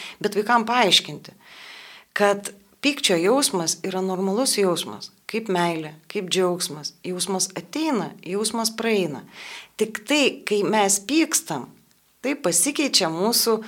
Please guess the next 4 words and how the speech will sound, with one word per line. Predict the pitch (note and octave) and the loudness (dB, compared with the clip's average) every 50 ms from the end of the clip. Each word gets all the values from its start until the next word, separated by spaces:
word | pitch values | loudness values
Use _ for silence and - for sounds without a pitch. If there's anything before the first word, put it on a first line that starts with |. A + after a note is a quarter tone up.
| - - - - - - - | -10 -16 -16 -18 -18 -18 -8
a, | - - F3 F3 E3+ E3 D#3+ D#3 | -4 0 2 2 4 4 4 2
mm, | B2+ D#3+ - E3+ E3+ D#3+ D#3+ D#3 D3 A2 G2+ G#2 A2+ A#2 - - - - | 0 -2 -6 -6 -6 -4 -6 -6 -6 -8 -10 -12 -14 -16 -20 -20 -20 -20
kūno | - - A#3 C4+ C#4 C4 G3+ E3+ | -4 0 4 6 8 8 8 6
reakcija. | D#3+ D#3 D#3 D3+ C#3+ C#3 - - - - - C#3 C3+ C3+ - | 6 4 4 4 4 2 0 -4 -4 -4 -4 -6 -8 -14 -18